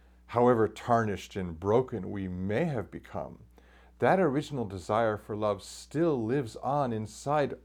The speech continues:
all of us. All we need to do to begin the process of creating a new way for humans to relate is to remember that we all began from the same place,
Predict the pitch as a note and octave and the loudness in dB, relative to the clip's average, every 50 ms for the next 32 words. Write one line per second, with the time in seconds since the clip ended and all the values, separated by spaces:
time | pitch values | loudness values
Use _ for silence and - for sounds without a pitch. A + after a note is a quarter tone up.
0 | _ _ _ _ _ - B2 C3+ D#3 E3 D3+ C3 A2 F2 F2 F2 - - - - | _ _ _ _ _ 0 2 4 6 8 8 6 6 4 0 -8 -12 -14 -16 -16
1 | - - - - _ - - - - - - - - - - - _ _ _ - | -18 -18 -18 -20 _ -20 -20 -20 -20 -20 -20 -20 -20 -20 -20 -20 _ _ _ 2
2 | A2+ A#2+ C3 D3 D#3 D#3+ D#3+ C#3+ D3 D3 C#3+ C3+ A#2+ - B2 A2+ G2+ G2+ B2+ D#3+ | 4 6 6 6 6 4 4 2 0 -2 -2 -6 -6 -8 -10 -8 -4 -2 0 0
3 | F3+ C3+ F#2 D#2 D#2+ D#2+ - - - G#2 G2 A2 G#2+ G2 F#2+ A#2+ C#3+ D3+ C#3+ A#2 | 0 0 -2 -6 -10 -14 -16 -14 -14 -10 -8 -8 -8 -6 -4 -4 -2 -2 -2 -4
4 | F#2+ - - - - D3+ F3 F#3+ F#3 - - A2+ D2+ F2 - - A#2+ F#2+ F#2+ - | -6 -8 -10 -8 -4 -2 0 0 -2 -4 -10 -12 -12 -12 -12 -10 -12 -12 -12 -12
5 | - - A#2 A#2+ C3 A#2 A#2+ G#2+ G2+ F#2+ F#2+ G2+ A2 B2+ C3 A#2+ G#2 G2+ A#2 B2 | -8 -2 0 0 2 0 0 -2 -4 -4 -4 -4 -4 -2 -2 -2 0 2 2 4
6 | B2+ A#2+ A#2+ - - G2 - - - - A2+ G#2 F#2+ - - - - F#2+ F#2 F#2+ | 2 2 -2 -4 -8 -8 -8 -6 -6 -6 -6 -6 -8 -12 -14 -10 -8 -6 -4 -2
7 | G#2 B2+ D3 B2+ - - - - - - - - - - - - _ _ - D3 | 0 0 0 -2 -4 -8 -20 -20 -20 -20 -20 -20 -20 -20 -20 -20 _ _ -2 0
8 | E3 F3 D#3+ - - - - D#3 D3 C#3+ C#3+ C3+ C3 C3+ D3 E3 F3+ F3 D3+ A#2+ | 0 0 -2 -4 -10 -8 -4 -2 0 0 0 -2 -2 0 2 2 2 2 2 0
9 | G#2+ E2+ B1 - - - _ _ _ _ - - _ _ - C3 C3 B2+ C#3 C3+ | -2 -2 -4 -8 -14 -20 _ _ _ _ -20 -20 _ _ -4 -2 -2 -2 -2 -4
10 | B2+ - - - - B2+ C3+ C#3+ D3 D#3 D3+ D3 B2 A#2 B2+ B2 A#2 A2+ B2 A#2+ | -6 -8 -6 0 4 6 8 8 8 8 6 4 2 -2 -4 -6 -4 -4 -4 -4
11 | A#2 A2+ G#2 F#2+ F#2+ A2 B2 - - - B2 A2 G#2+ G#2 G2+ - - - - B2 | -4 -4 -6 -8 -10 -12 -16 -18 -14 -10 -8 -8 -6 -8 -8 -10 -12 -10 -6 -4
12 | A#2 A2+ A2 G#2 G2 - - - - - C2+ - - - - - - - | -2 -2 -2 -4 -6 -10 -12 -10 -10 -10 -10 -12 -14 -20 -20 -20 -20 -20